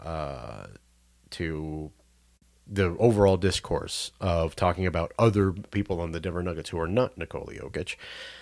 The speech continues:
that, that we treat them differently than your typical N B A players. Uh, it's not a standard. It's just a,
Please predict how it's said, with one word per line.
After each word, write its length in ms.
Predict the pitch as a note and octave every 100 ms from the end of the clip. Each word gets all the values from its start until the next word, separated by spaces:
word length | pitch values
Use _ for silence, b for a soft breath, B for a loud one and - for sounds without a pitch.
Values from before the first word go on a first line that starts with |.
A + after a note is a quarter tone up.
| B B
that, 420 | - F#2 F2+ - -
that 200 | F#2 D#2+
we 180 | F2+
treat 420 | E2 - - G#2 -
them 400 | F2+ E2 E2 E2
differently 460 | G2 - F2+ D#2 D#2+
than 180 | F2+
your 120 | D#2+ D#2
typical 480 | E2 - - D#2
N 80 | D#2
B 140 | D2+ E2
A 40 | -
players. 600 | - C2+ A#1 B1 - - _ -
Uh, 220 | F2 E2+
it's 140 | E2+ F#2
not 200 | F2 F2
a 40 |
standard. 640 | - - F#2+ F#2+ D#2+ D#2+ D#2
It's 280 | F2 - -
just 460 | - E2+ D#2+ - -
a, 500 | E2 D#2+ D#2+ F2